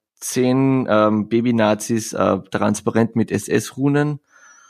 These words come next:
und Beschimpfungen von Polizei ausgerollt und die Capitals haben da auch sehr umfassend und schnell reagiert und,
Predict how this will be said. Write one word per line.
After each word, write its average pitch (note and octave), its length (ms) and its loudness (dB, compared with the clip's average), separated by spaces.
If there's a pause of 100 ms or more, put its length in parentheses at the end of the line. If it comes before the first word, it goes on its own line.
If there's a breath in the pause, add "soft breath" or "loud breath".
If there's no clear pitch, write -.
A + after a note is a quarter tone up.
(420 soft breath)
und G#2 460 2
Beschimpfungen A#2 560 0
von G#2+ 220 -2
Polizei G#2 640 0
ausgerollt C3+ 880 0
und A2 400 -2
die A2 60 -4
Capitals G#2+ 540 -4
haben G2 140 -2
da G2 160 0
auch - 100 -6 (220)
sehr - 340 -2
umfassend G#2 560 -2
und F#2+ 120 -2
schnell G2 320 2
reagiert G#2 640 2
und, F#2+ 220 -2